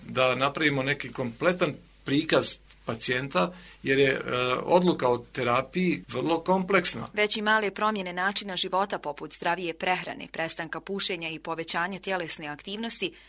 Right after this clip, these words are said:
Speaker 2: mogu pomoći u snižavanju krvnog pritiska.
Speaker 1: Ali svježe povrće bogato kalijem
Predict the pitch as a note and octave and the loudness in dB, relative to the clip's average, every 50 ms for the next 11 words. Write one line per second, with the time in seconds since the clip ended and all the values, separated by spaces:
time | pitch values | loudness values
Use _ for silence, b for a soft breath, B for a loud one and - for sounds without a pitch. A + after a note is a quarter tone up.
0 | B B B D#3 D3+ E3 F#3 A#3+ - - A#3+ A#3+ A#3+ A#3+ - - A#3 G#3 - A#3+ | B B B -8 -8 -8 -8 -8 -6 -4 -4 -4 -2 0 0 0 0 -2 -4 0
1 | A#3+ - - A#3+ A3 F#3 G3 F#3+ F#3 F#3 F#3 F#3 F3+ F3 F3 E3+ - - - D3 | 2 2 2 2 0 0 0 0 0 0 -2 -4 -8 -8 -10 -12 -12 -14 -12 -12
2 | C#3+ D3+ D#3+ E3+ - - D#3 C#3 C3+ - B2+ - - - - - - _ - C3 | -12 -12 -12 -14 -14 -12 -14 -12 -12 -4 2 4 4 4 2 -4 -14 _ -16 -12
3 | B2 A#2+ A2+ - C#3+ D3 C#3+ D3 C3 A#2 C#3 C#3 C#3+ C#3 - C#3+ A#2+ B2+ C3+ C3 | -6 -2 0 0 0 -2 -4 -6 -8 -8 -10 -8 -6 -6 -6 -6 -6 -8 -10 -10
4 | C#3 C3+ - A#2+ A#2 - B2 B2 B2+ C3 C#3 D3 D3+ D#3 D3+ | -10 -12 -12 -14 -14 -12 -10 -10 -8 -8 -6 -6 -8 -8 -10